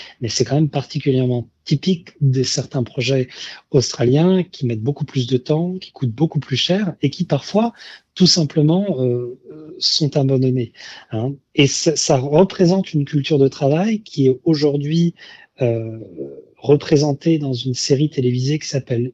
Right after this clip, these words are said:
Utopia, Utopia, et qui est absolument géniale, hein. Si vous travaillez dans le monde de l'entreprise en Australie, euh,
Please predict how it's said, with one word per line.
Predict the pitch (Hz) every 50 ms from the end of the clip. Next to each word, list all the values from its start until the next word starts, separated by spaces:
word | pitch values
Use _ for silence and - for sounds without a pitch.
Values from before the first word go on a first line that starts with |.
| _ _
Utopia, | 151 131 - 143 127 - - 160 190 247 - _ _ -
Utopia, | 143 135 147 139 - 151 135 - - 165 214 233 - _ _ _ _ - - - - - - - _ _ _
et | - - 131
qui | - 170
est | 160 -
absolument | - 147 135 - - 156 135 143 147 147
géniale, | 131 135 131 127 117 107 113 123 113
hein. | 110 117
Si | - - -
vous | 123
travaillez | - - 143 143 147
dans | 147 135
le | 131
monde | 139 139 135
de | 131
l'entreprise | 123 127 123 - 131 117 - - 143 123
en | 123
Australie, | 117 113 - - - 131 123 131 139 131 127 113
euh, | 107 113